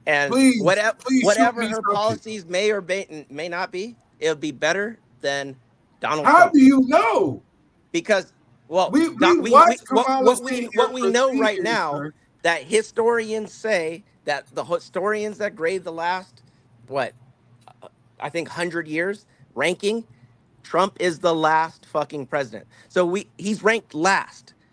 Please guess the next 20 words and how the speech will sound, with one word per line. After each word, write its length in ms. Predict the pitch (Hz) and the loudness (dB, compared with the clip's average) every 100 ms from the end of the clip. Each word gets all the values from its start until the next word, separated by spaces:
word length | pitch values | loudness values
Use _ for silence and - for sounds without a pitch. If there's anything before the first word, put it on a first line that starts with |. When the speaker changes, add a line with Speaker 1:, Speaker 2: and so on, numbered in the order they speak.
| _ | _
Speaker 1:
So 180 | - 196 | -2 0
we 260 | 220 277 277 | 0 -4 0
know 480 | 269 269 180 110 _ _ | 2 2 -2 -8 _ _
by 420 | 170 190 240 240 - | -2 0 0 -4 -10
historians 720 | - 220 - 214 214 208 202 180 | -8 -6 -4 -4 -2 -4 -6 -10
and 100 | 147 | -12
people 260 | 220 208 | -10 -6
that 180 | 202 156 | -6 -6
know 220 | 180 196 | -6 -4
their 180 | 196 196 | -6 -8
shit 440 | - 214 196 - _ _ _ _ 143 | -8 -6 -6 -8 _ _ _ _ -6
that 160 | 165 | -6
Trump 300 | - 196 185 | -2 -2 -2
is 200 | 190 147 | -6 -4
the 120 | 185 | -4
worst 360 | 160 180 175 - | 0 -2 -2 -6
of 140 | 156 | -4
the 100 | 156 | -4
worst 340 | 147 165 156 - | 0 -2 -2 -6
presidents. 560 | 165 123 104 - _ | -4 -4 -12 -20 _